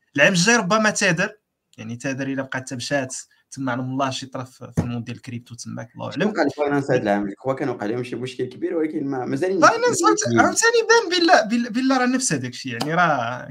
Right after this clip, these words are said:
Speaker 1: كندويو على نفس هذاك الشيء، كيما شفنا مع اف تي اكس شفناه في باينانس، ما كاين زعما شي فرق.
Speaker 2: مم.
Speaker 1: كاين ما،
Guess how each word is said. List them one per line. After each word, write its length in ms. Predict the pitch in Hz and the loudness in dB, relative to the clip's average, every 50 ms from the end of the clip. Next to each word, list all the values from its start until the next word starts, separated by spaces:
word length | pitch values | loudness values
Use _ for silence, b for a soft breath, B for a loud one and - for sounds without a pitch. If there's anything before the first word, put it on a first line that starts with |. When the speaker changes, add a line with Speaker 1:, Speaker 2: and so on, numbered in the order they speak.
| 131 - | -2 0
Speaker 1:
كندويو 380 | 202 202 190 202 214 190 160 | 0 0 2 0 0 0 2
على 380 | 151 160 165 156 143 131 127 - | 2 2 4 4 4 2 0 0
نفس 260 | 170 202 196 165 - | 0 0 0 0 -2
هذاك 160 | 143 120 120 120 | -2 -4 -6 -8
الشيء، 180 | - - 131 | -8 -10 -6
كيما 220 | - 165 165 170 165 | -4 -2 -2 -2 -2
شفنا 240 | 165 - 160 151 | -2 -2 -2 -2
مع 120 | 147 147 143 | -2 -2 -4
اف 160 | - 165 165 | -4 -8 -10
تي 180 | - - 160 170 | -8 -8 -8 -8
اكس 140 | 165 - | -6 -8
شفناه 260 | - - - 147 131 120 | -8 -6 -6 -6 -6 -6
في 60 | 110 | -8
باينانس، 420 | 107 107 101 98 104 104 - _ | -10 -12 -14 -14 -16 -20 -20 _
ما 60 | 139 | -16
كاين 160 | 131 - 131 120 | -10 -10 -10 -10
زعما 180 | 113 107 113 | -10 -14 -16
شي 180 | 117 - - _ - | -18 -18 -14 _ -4
فرق. 320 | - - - _ _ _ _ _ _ _ _ _ | -4 -4 -4 _ _ _ _ _ _ _ _ _
Speaker 2:
مم. 300 | 107 101 101 101 101 - _ | -8 -8 -8 -8 -12 -16 _
Speaker 1:
كاين 200 | - 143 143 139 | -6 -6 -4 -4
ما، 120 | 147 147 | -4 -6